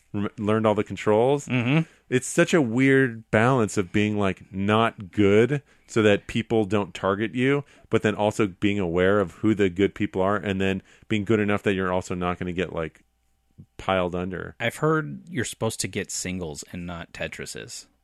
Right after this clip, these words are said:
Speaker 1: Really?
Speaker 2: Yeah, there's some sort of thing in the logic of it, like, how much garbage you throw. It's like,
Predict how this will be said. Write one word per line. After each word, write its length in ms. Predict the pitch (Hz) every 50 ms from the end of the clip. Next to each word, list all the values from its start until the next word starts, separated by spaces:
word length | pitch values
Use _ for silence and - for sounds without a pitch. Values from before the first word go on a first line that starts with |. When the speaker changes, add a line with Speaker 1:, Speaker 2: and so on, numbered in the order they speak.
| _ _ _ _
Speaker 1:
Really? 420 | - 92 131 185 202 127 87 82 82
Speaker 2:
Yeah, 380 | - 98 113 120 110 90 82 85
there's 200 | 98 113 107 -
some 380 | - 143 139 143 147 156 139 - -
sort 280 | - - - 139 123
of 80 | 120 -
thing 240 | - - 120 120 127
in 100 | 120 117
the 100 | 107 95
logic 420 | 92 90 92 101 101 120 120 -
of 160 | 135 131 131
it, 180 | 151 143 - _ _ _ _ _ _ _ _ _ _ _ _ -
like, 180 | 107 104 107 -
how 220 | - - 117 113
much 440 | 113 120 113 - - - - - _
garbage 420 | - 117 101 101 98 113 117 113 123
you 320 | 110 110 110 113 110 107
throw. 640 | - - - - - 101 101 101 101 113 135 156 - _ - - - - - _ _ _ _
It's 320 | - - 110 107 - -
like, 300 | - 110 104 95 - -